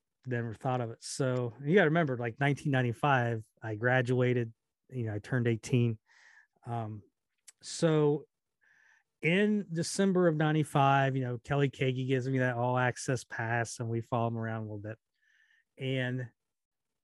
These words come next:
that spring of ninety-six, you know, again, maybe late April, May or something like that, I called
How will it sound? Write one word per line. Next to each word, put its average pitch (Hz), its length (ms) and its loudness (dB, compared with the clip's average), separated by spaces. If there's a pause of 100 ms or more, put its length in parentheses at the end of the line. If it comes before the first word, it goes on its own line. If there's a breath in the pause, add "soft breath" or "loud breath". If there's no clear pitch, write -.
(420)
that 143 340 0
spring 180 840 0
of 123 100 0
ninety-six, 127 1400 -2 (1900)
you 175 120 -2
know, 127 160 0
again, 131 340 0
maybe 123 480 0 (380)
late 131 240 0
April, 139 480 0
May 131 460 -2
or 147 120 -4
something 165 360 -8
like 151 280 -6
that, 170 280 -8 (1120)
I 139 200 -2 (300)
called 165 680 0